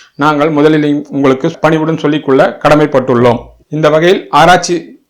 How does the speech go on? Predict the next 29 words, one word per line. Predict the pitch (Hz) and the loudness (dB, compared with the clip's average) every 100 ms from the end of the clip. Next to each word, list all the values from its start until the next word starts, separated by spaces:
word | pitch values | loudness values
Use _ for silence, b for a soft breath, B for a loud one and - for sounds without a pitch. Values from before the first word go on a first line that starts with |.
| - 156 | -8 0
செய்து | 160 175 | 2 2
உங்களுக்கு | 156 147 143 | 0 -2 -2
பலனை | 117 151 165 156 | 0 2 2 -2
சொல்லும்பொழுது | 147 151 135 120 120 143 - | -2 0 0 -2 -2 -6 -2
ஒவ்வொரு | 156 175 160 | 2 4 4
வீட்டுக்கும் | 175 170 160 139 165 135 | 2 0 -2 -4 -4 0
நல்ல | 160 170 | 2 4
பலனும் | 156 165 175 147 | 2 2 0 -2
நடக்கும், | 135 165 175 - _ - 135 | -2 -4 -6 -10 _ -6 0
நல்லது | 151 160 147 | 2 4 4
அல்லாத | 135 170 170 156 | 4 4 4 2
பலனும் | 147 160 143 | 0 0 0
நடக்கும். | 135 127 120 - B | 0 -2 -6 -10 B
அப்படி | 143 147 147 | -6 -2 -2
சொன்னால் | 165 160 180 | -2 2 2
உங்களுக்கு | 165 151 - 127 | 2 -2 -4 -2
குழப்பம் | 160 170 170 151 | 0 2 2 2
வரப்போகிறது | 147 160 165 160 147 147 | 2 2 0 2 0 0
என்ற | 131 131 143 | 0 -2 0
காரணத்திற்காகத்தான் | 151 147 139 131 139 131 147 160 | 0 0 -4 -2 -2 -2 -4 -4
நாங்கள் | 143 143 131 - | -6 -4 -4 -2
சொல்லாமல் | 143 156 147 135 | 0 0 0 -2
விட்டோம். | 135 143 - B B B 143 | -2 -4 -6 B B B -2
உங்களுடைய | 139 139 | 2 4
வேண்டுகோள் | 160 175 165 156 - | 2 2 2 0 -2
இணங்க | 139 147 127 131 - B B 139 | 0 2 2 0 -2 B B -2
முழுமையான | 160 170 170 175 | 0 2 2 2
ஜோதிட | 147 170 160 143 139 | 2 2 4 2 2
விதிகளின்படி, | 139 156 156 143 127 127 | 0 0 2 0 0 0